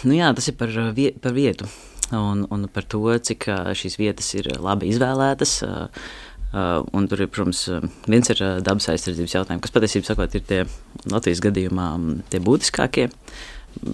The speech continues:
Ja mēs runājam par attālumu no apdzīvotām vietām, tad tas attālums, uh, vis-, minimums astoņsimt metri ir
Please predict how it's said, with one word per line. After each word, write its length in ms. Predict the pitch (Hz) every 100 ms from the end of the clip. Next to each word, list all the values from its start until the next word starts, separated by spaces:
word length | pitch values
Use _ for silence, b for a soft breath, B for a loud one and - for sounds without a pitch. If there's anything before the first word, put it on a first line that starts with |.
| -
Ja 100 | -
mēs 140 | 90 92
runājam 160 | 104 95
par 140 | 95 - - -
attālumu 320 | 110 110 98 104
no 60 |
apdzīvotām 380 | 135 117 110 107
vietām, 280 | 113 110 104 101
tad 80 | 104
tas 140 | -
attālums, 600 | 73 107 87 90 90 -
uh, 320 | 90 - - - - -
vis-, 160 | 95 90
minimums 540 | 90 107 95 95 95
astoņsimt 480 | - - 87 - 95
metri 320 | 92 - 98 -
ir 160 | 95